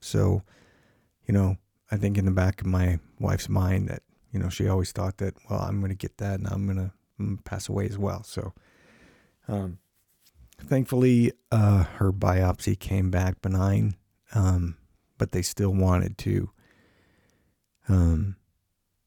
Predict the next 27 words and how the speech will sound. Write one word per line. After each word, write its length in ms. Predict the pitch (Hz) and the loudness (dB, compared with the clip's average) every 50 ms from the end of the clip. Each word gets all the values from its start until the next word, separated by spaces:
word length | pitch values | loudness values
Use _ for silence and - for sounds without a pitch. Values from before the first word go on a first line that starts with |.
| _ _ _ _ - - - | _ _ _ _ -20 -6 -2
look 240 | 107 104 104 95 - | 2 2 2 2 0
at 140 | 95 92 | -2 0
the 160 | - 101 98 95 | 0 2 2 4
area. 420 | 95 95 95 98 98 104 113 110 - _ _ _ - | 4 4 4 4 4 4 2 0 -4 _ _ _ -12
So 200 | - - - 92 | -6 -4 -4 -2
she 140 | - - 104 | -2 -2 -2
had 100 | 101 98 | -2 -2
to 40 | 98 | -2
go 140 | - 95 92 | -2 -2 0
back 320 | 98 92 95 92 - - | 0 0 -2 -2 -2 -2
in 200 | 95 95 92 92 | -2 0 -2 -2
for 220 | - - 104 101 | -2 -2 -2 0
an 60 | 95 95 | 2 2
M 160 | 95 95 92 | 2 2 2
R 220 | 95 95 95 92 | 2 2 2 0
I, 200 | 95 98 95 95 | 0 0 0 0
and 300 | 104 101 101 101 98 101 - _ | 0 -2 -2 -4 -6 -8 -10 _
they 120 | - 110 98 | -8 -8 -6
found 320 | - - 98 98 95 92 | -6 -4 -4 -4 -4 -4
some 160 | - 98 98 | -4 -2 -2
other 180 | 98 95 95 95 | -2 0 0 0
areas 560 | 95 95 92 95 95 95 92 92 - - - _ _ _ - | 0 0 0 0 0 0 -2 -4 -6 -12 -18 _ _ _ -8
that, 320 | 104 101 - _ _ - | -8 -8 -8 _ _ -6
uh, 200 | 101 101 98 95 | -4 -4 -4 -4
were 180 | 95 98 98 98 | -4 -4 -4 -6
suspicious 640 | - - 104 - - - 104 101 - - 101 98 - | -6 -8 -10 -10 -10 -8 -8 -6 -6 -8 -8 -8 -6
around 520 | - 98 98 92 95 95 95 95 95 95 | -6 -4 -2 -2 0 0 0 0 -2 -4